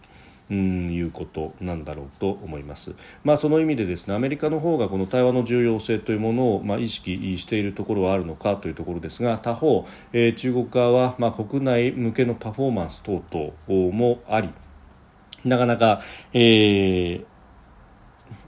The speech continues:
これをですね、えー、ブリンケン、えー、長官との会談であったりとか、まあ、それも席次等々がですね、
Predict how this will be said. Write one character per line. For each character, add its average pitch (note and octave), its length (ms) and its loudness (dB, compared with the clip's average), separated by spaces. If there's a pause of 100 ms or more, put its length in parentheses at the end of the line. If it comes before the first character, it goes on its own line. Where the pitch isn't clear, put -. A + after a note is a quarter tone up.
こ A#2+ 120 0
れ A#2 60 6
を G#2+ 60 2
で F2+ 100 -2
す - 120 -16
ね、 E2+ 120 -12 (300)
え F2+ 480 -4
ー、 E3 460 -12
ブ A2 80 0
リ G#2 100 0
ン F#2+ 60 -6
ケ F2+ 140 -6
ン、 D#2 160 -12 (100)
え F2+ 160 -4
ー、 E2+ 60 -8
長 F#2 200 -6
官 F2 400 -6 (400)
と B2 120 0
の G2 420 -2
会 F#2+ 260 -2
談 F2+ 220 -4
で F2 240 -6
あ C3 60 0
っ B2+ 100 -4
た G2+ 120 -6
り D#2 60 -8
と - 120 -16
か、 - 120 -8
ま G#2 140 -2
あ、 G2+ 60 -4
そ A2 100 -4
れ A2 80 0
も G#2+ 360 -4
席 G#2 260 -6
次 G2+ 100 -6
等 G2 260 -2
々 D#2+ 160 -6
が D2 60 -10
で - 80 -18
す - 120 -10
ね、 A2+ 120 -2